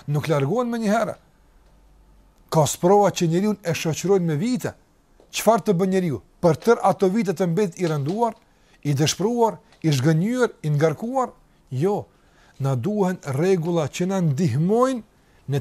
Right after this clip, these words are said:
tejkalimin e sprovave. Por në qoftë se sprovat kanë afat më të gjatë, se që ne mendojmë dhe dëshirojmë, nga se jetësinë e sprovave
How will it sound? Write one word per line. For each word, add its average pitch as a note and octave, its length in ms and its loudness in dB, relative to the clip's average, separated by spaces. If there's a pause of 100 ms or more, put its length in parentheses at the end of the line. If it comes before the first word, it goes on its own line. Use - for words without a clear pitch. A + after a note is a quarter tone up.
tejkalimin F#3 640 0
e C3 80 -6
sprovave. A#2+ 600 -2 (100)
Por C#3+ 160 2
në C#3 140 -2
qoftë B3 260 -2
se G3+ 100 0
sprovat A#3 320 2
kanë G#3+ 200 2
afat G#3 260 2
më G#3 140 0
të A#3 160 2
gjatë, A3 280 4 (420)
se D#3 140 -4
që E3 160 2
ne G#3+ 200 4 (100)
mendojmë E3 460 2
dhe D3+ 100 -2
dëshirojmë, D#3+ 460 0 (360)
nga B2 140 -14
se C3+ 140 -8 (1000)
jetësinë C#3+ 680 -2
e D3 80 -2
sprovave F#3 680 2